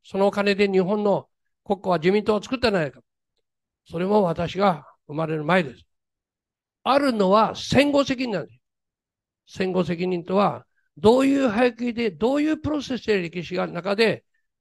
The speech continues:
現在があるのか。そしてそれをどのように生かすのか。亡くなった、ガザ地区でたくさんの子供が亡くなっています。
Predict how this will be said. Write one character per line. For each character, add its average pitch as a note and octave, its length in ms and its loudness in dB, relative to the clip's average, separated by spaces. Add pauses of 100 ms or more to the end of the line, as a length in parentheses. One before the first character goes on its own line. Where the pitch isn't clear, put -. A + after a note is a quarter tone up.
現 E3 200 -2
在 D#3 140 0
が D3 100 2
あ D#3+ 40 4
る E3+ 60 -2
の D#3 100 -2
か。 - 200 -16 (1700)
そ B3+ 180 -2
し B3 80 -6
て A3 120 4
そ F#3 160 -2
れ G#3+ 60 4
を A#3 320 4 (100)
ど F3+ 160 -4
の B3 80 2
よ D#4 140 4
う E4 60 4
に D4+ 160 4
生 A3+ 40 0
か A3+ 160 -2
す - 100 -8
の F3+ 80 -2
か。 C3+ 180 -6 (640)
亡 D3+ 120 -8
く F3 100 -12
な F3 100 0
っ E3 40 -12
た、 D#3 100 -12 (460)
ガ E3 120 -2
ザ F#3+ 140 0
地 F3+ 80 -8
区 F3 60 -8
で F3 120 -2
た F3+ 140 -4
く - 60 -18
さ B3 100 2
ん - 20 0
の B3 80 0
子 G3+ 80 -6
供 F#3 120 0
が F#3+ 80 2
亡 F3 120 -4
く C#3+ 40 -8
な A3 100 2
っ A3 40 -4
て A3+ 80 -12
い - 20 -8
ま C3+ 120 -12
す。 - 100 -20